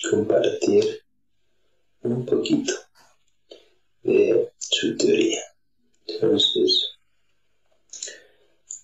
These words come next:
él dice que hay que enfocarnos en varias cosas. La primera es despertar,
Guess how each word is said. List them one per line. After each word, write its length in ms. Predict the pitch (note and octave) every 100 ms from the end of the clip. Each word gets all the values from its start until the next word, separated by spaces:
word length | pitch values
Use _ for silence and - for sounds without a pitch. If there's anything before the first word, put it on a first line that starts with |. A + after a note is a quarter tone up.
| _ _ _ _ _ _ _ _ _ _ -
él 360 | - - B2
dice 600 | - - - - - - - _
que 480 | - - - - - _ _ _ _ _ _ _ _ _ _ _ _ _ _ _ -
hay 320 | - - A4
que 420 | - - F#4 F#4 - _ _ _ _ _ _ _ _
enfocarnos 1120 | - - - - - - - A2+ A#2+ - - -
en 220 | - -
varias 480 | - - - - -
cosas. 720 | - - - - - - - _ _ _ _ _ _ _ _ _ _ _ _ - -
La 220 | - -
primera 680 | - - G2+ G#2+ - - -
es 380 | - - - -
despertar, 1040 | - - - - - - - A#2 D#3+ -